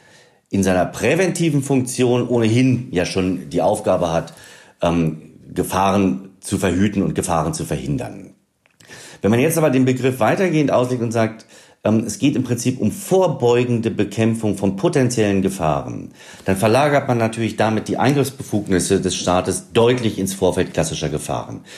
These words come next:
Also wir haben diese Diskussion, um jetzt ein jüngeres Beispiel zu wählen, bei der Frage der Gefährderhaftung, also bei der Inanspruchnahme einer Person, die potenziell gefährlich ist,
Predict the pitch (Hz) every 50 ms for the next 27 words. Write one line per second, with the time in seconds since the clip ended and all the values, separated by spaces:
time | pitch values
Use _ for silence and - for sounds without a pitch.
0 | - - - - - 76 78 90 85 90 101 101 98 98 95 95 92 87 87 -
1 | - 82 76 - 92 - - - - - - 98 101 107 113 113 113 110 113 -
2 | - - - - - - 90 90 90 87 85 85 85 92 107 127 123 107 101 95
3 | - 98 98 95 98 98 92 - - 95 82 87 90 90 87 87 82 82 80 80
4 | 82 80 - 85 85 85 85 80 80 80 76 80 80 - - 117 131 131 127 117
5 | 104 98 104 95 - - - 107 98 98 92 98 95 80 90 78 87 85 87 85
6 | 80 92 92 95 104 110 123 127 - - 113 98 95 101 92 92 95 98 95 95
7 | 90 87 90 - 95 90 82 80 87 95 107 110 101 - 101 95 - - 180 196
8 | 196 190 170 139 127 131 - 117 110 101 98 95 98 113 117 120 127 123 123 117
9 | 110 -